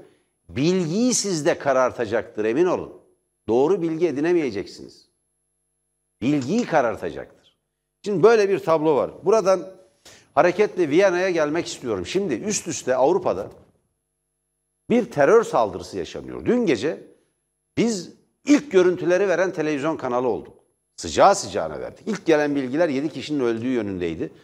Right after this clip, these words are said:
Daha sonra bu rakamın dört kişi olduğu, bu sayının dört kişi olduğu anlaşıldı.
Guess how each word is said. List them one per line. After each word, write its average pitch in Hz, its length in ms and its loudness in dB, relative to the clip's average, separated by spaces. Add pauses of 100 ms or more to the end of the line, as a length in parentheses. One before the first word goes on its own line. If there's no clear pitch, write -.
(180)
Daha 151 160 6
sonra 120 240 -4
bu 147 80 0
rakamın 123 400 -2
dört 135 200 2
kişi - 220 -6
olduğu, 85 340 -8 (160)
bu 117 60 -8
sayının 110 300 -4
dört 92 200 -6
kişi 90 160 -8
olduğu 82 200 -4
anlaşıldı. 80 420 -6